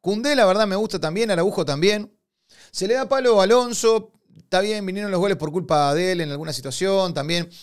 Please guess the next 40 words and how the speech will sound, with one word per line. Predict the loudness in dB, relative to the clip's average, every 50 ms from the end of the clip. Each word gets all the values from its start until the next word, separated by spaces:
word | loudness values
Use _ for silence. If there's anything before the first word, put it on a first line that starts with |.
| -14 -8
algún | -6 -4 -4 -2
desentendimiento | -2 -4 -4 -4 -6 -6 -6 -6 -8 -8 -8 -8
entre | -8 -8 -8 -8
Koundé, | -8 -6 -4 -2 -2 -2 -4 -6 -12 -20 -14 _
pero | -6 -4 -4
yo | -2 -2
creo | 0 0 0
que | 0
son | -2 -4 -6
jugadores | -4 -2 0 0 0 0 0 -2 -4
a | -4
futuro | -6 -8 -6 -2 0 0 0
y | 0 -2
es | -4 -6
un | -6
equipo | -8 -8 -6 -8 -8 -8
que | -6
se | -8 -8
está | -8 -4 -2 0 0 0
armando. | 0 -2 -4 -4 -4 -4 -4 -6 -8 -10 -12 -14 _ _ _ _ _ _ _ _ _ _ _ _ _ _ _ _ _ _
Por | -6 -4 -2
lo | -2 -2
tanto, | -2 -4 -2 -2 -4 -4
creo | -2 0 2 2 2
que | 0 -2
hay | -2
que | 0 2
darle | 2 2 2 0 -2
tiempo | -4 -4 -6 -4 -4 -4
a |
este | -4 -2 -2
Barcelona, | 0 0 -2 -2 -2 0 0 0 0 -2 -6 -8 -12 _ _ _ _ _ _ _
que | -14
es | -10 -6
un | -4 -4
equipo | -4 -4 -4 -2 -2 -2
que | -2 -2
se | -4 -2
está | 0 0
armando. | 0 0 0 -2 -4 -4 -6 -6 -10 -12